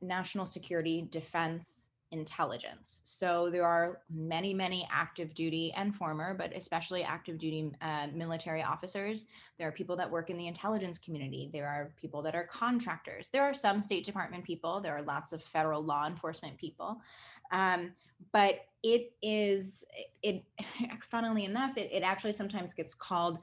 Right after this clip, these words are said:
the M B A, um, of Washington, D C, because it's a really practical degree, right? It's, people don't tend to go on to get a P H D. Um, it is for people who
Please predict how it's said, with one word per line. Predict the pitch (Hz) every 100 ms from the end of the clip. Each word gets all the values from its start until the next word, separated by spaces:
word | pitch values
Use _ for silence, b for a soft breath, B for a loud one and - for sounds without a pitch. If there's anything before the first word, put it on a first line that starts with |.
| B B -
the | 190 185 175
M | 180 185
B | 180 160
A, | 151 156 170 - -
um, | 165 151 147 151
of | 170 160
Washington, | 147 156 165 160 160
D | 143
C, | 143 - 160 151 147 160
because | 170 170 175
it's | 170 175
a |
really | 151 165 180 170 151
practical | - - 127 135 - 160 - 135 110 - _ _
degree, | 151 135 120 117
right? | 139 139
It's, | 143 147
people | - 208 185
don't | 175 147
tend | 170 156
to | 165
go | 160
on | 151 139
to | 151
get | 151 147
a |
P | 135 - 147
H | 156 -
D. | - 220 302 B B B B 180
Um, | 165 143 143 135 - _ -
it | 185 185 -
is | 185 175
for | - 180
people | 180 208 202 202 196
who | 196 175 175 170